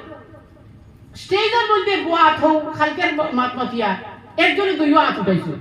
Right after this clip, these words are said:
একজনে দুইও হাত উঠাইছে।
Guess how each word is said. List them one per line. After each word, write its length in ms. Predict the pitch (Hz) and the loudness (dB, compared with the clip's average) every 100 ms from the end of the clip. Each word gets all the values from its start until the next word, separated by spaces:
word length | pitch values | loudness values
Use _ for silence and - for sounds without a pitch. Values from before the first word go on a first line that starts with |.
| - - - - - - - - - - - - - | -14 -20 -20 -20 -20 -20 -20 -20 -20 -20 -20 -20 -12
একজনে 440 | 233 254 330 330 320 | -8 -6 -2 -2 0
দুইও 260 | 302 330 | 0 4
হাত 140 | 320 294 | 2 2
উঠাইছে। 380 | 254 214 185 | -2 -4 -4